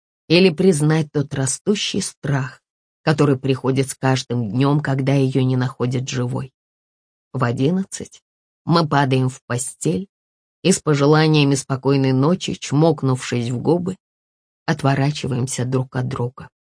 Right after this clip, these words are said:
Расстояние между нами всё увеличивается, и с осознанием этого тянущая боль разливается у меня внутри.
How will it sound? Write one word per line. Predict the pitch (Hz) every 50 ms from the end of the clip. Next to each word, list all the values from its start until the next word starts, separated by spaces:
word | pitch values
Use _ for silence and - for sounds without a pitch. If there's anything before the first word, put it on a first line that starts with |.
| _ _ _ _ _ _ _ _ _ _ _ -
Расстояние | 147 151 147 - - 143 143 143 143 139 139 139 131 131
между | 127 127 127 139 135 135
нами | 135 131 127 123 123 127
всё | 127 - - 123
увеличивается, | 123 120 120 127 127 131 156 190 - - - 165 - 143 - - - - - - _ _ _ _ _ _ _ _ _ _ _ -
и | 170 170
с | 160 -
осознанием | 147 139 - 131 127 127 135 135 131 127 123 123 127 123 123 123 131
этого | 151 175 - - - - - - 185 _ _ _ _ _ _ _ _ _ -
тянущая | - 214 247 262 240 240 220 - - - 196 190
боль | 165 151 147 165 196 226 220 214 - _ _ -
разливается | 160 170 165 139 135 135 131 123 123 131 135 139 147 - - - -
у | 127 123
меня | 127 127 127 127 127 127 127
внутри. | 131 127 123 123 127 - - - 117 120 -